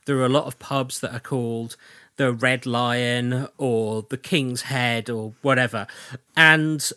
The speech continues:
all of those names have a story behind them. And I had no idea about what the Cross Keys meant. And so I thought, as we are now spending the night here in the Cross Keys, I should probably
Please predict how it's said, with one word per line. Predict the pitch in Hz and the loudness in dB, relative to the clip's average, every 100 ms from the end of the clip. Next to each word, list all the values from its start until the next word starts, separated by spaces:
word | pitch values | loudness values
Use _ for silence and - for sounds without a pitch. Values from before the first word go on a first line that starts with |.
| _ | _
all | 196 233 | 6 6
of | 220 - | 4 2
those | 165 151 | 2 2
names | 156 143 127 104 | 2 2 0 -6
have | - 131 131 123 - - | -2 0 0 -2 -12 -6
a | 135 131 127 127 123 123 - | -4 -2 -2 -2 -4 -6 -4
story | - 285 208 | 0 2 2
behind | 131 135 104 | 2 -2 -4
them. | 85 - - - 196 151 - | -10 -16 -16 -14 -14 -14 2
And | 160 165 170 165 - - - | 6 6 6 -2 -6 -4 2
I | 214 233 | 4 6
had | 220 214 | 4 2
no | 196 180 | 2 2
idea | 175 160 190 160 | 0 2 2 2
about | 123 131 127 117 - - | 0 0 0 -2 -8 -2
what | 156 123 _ - | -2 -2 _ -4
the | 156 | -2
Cross | - 143 - | 0 -2 2
Keys | 175 170 135 | 2 2 0
meant. | 117 98 - | -2 -2 -4
And | 135 135 | -2 0
so | - 147 | 2 2
I | |
thought, | 147 170 170 | 2 2 4
as | 180 165 | 2 2
we | 180 160 | 0 2
are | 147 | 2
now | 143 143 139 | 4 4 2
spending | - 147 135 131 | -2 -2 -2 -4
the | 123 | -2
night | 135 143 - | 0 0 0
here | 160 127 | -2 -2
in | 117 | -4
the | 120 | -6
Cross | 139 - | -4 -4
Keys, | - 120 101 | -2 -4 -6
I | 113 | -10
should | - 135 | -10 -6
probably | - 131 135 127 131 | -6 -4 -2 0 0